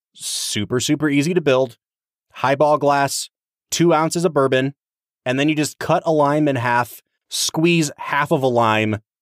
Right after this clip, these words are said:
into the glass. Like, you just want the juice of half of a lime,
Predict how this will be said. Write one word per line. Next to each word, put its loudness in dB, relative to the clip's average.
into -2
the 0
glass. -4
Like, -2
you -8
just 0
want 0
the 0
juice 0
of -6
half -2
of 0
a 0
lime, -2